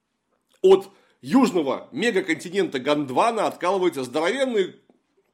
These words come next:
кусок, как бы сказали, земли. На самом деле здоровенная материковая платформа, которая устремляется на север. Теряет по дороге около берегов будущей Африки, э, остров Мадагаскар.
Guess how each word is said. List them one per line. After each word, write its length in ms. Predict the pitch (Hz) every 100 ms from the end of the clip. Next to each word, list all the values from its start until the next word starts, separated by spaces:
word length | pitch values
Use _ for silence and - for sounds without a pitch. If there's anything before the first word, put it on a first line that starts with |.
| _ -
кусок, 460 | 147 208 247 -
как 160 | 147 127
бы 80 | 131
сказали, 260 | 185 175
земли. 460 | 135 120 160 160 196
На 140 | 139
самом 260 | 135 202 196
деле 160 | 160
здоровенная 440 | 139 131 175 254 202
материковая 540 | 160 147 143 214 185
платформа, 640 | 170 170 175 190 214 156 131
которая 360 | 110 175 180
устремляется 840 | 147 - 123 170 226 196 - 190 185 - - _ _
на 220 | 143 185
север. 540 | 190 220 196 135 85 - _ _ _
Теряет 480 | 214 226 180 -
по 80 | -
дороге 340 | 160 202 170 160
около 420 | 202 196 165 139
берегов 440 | 135 165 185 156
будущей 640 | 123 233 247 190 - 143 -
Африки, 640 | 165 165 131 123 107 95 - _ _
э, 120 | - 110
остров 360 | 185 196 165 131
Мадагаскар. 720 | 120 131 151 156 - 269 262